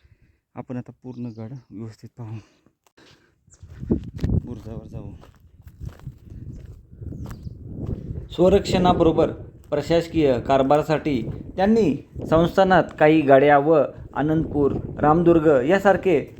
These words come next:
Speaker 2: छोटे किल्ले बांधले. सतराव्या शतकात जत शहरापासून काही अंतरावर असलेल्या रामपूर गावातील छोट्याशा टेकडीवर सरदार डपळे यांनी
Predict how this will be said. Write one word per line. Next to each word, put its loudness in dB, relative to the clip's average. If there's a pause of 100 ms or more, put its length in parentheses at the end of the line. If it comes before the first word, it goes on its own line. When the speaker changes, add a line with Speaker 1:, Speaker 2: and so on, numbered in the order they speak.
(260)
Speaker 2:
छोटे 4
किल्ले 4
बांधले. 4 (680)
सतराव्या 6
शतकात 0 (440)
जत 2
शहरापासून 4
काही 2
अंतरावर 4
असलेल्या 2 (340)
रामपूर 2
गावातील 4
छोट्याशा 0
टेकडीवर 2 (340)
सरदार 2 (140)
डपळे 4
यांनी 0